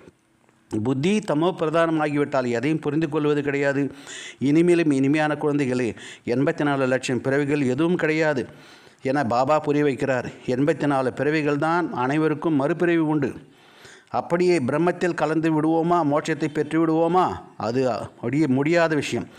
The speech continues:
இது ஏற்கனவே நிச்சயிக்கப்பட்ட நாடகமாகும். ஒன்று கூட குறையவோ கூடவோ முடியாது. இந்த முதலும் முடிவற்ற அழியாத நாடகத்தில் இருந்து தான் சிறிது சிறிதாக டிராமா அல்லது நாடகங்களை உருவாக்குகிறார்கள்.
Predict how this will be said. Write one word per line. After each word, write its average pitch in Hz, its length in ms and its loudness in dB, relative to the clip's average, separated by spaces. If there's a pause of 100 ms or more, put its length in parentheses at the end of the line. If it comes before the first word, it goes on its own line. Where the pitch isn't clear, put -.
(260)
இது 170 240 2
ஏற்கனவே 160 720 0 (1040)
நிச்சயிக்கப்பட்ட 160 720 0
நாடகமாகும். 123 760 0 (180)
ஒன்று 165 380 0
கூட 185 340 0
குறையவோ 165 520 2 (540)
கூடவோ 175 440 2 (520)
முடியாது. 147 520 2 (640)
இந்த 202 340 2
முதலும் 196 400 2
முடிவற்ற 170 800 2
அழியாத 170 560 2
நாடகத்தில் 147 640 0
இருந்து 147 540 0 (260)
தான் 147 320 0
சிறிது 180 360 0
சிறிதாக 165 640 4
டிராமா 147 460 0 (500)
அல்லது 139 420 0
நாடகங்களை 165 800 2
உருவாக்குகிறார்கள். 143 800 0